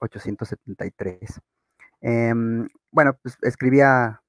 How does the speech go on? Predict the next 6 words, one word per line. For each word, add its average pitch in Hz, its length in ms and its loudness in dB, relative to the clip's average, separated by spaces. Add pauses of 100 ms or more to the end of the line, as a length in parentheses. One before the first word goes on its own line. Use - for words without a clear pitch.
(140)
ensayo 151 880 0
y, 104 320 -8
bueno, 104 160 -8
por - 160 -14
supuesto, 107 480 -8
narrativa. 110 640 -4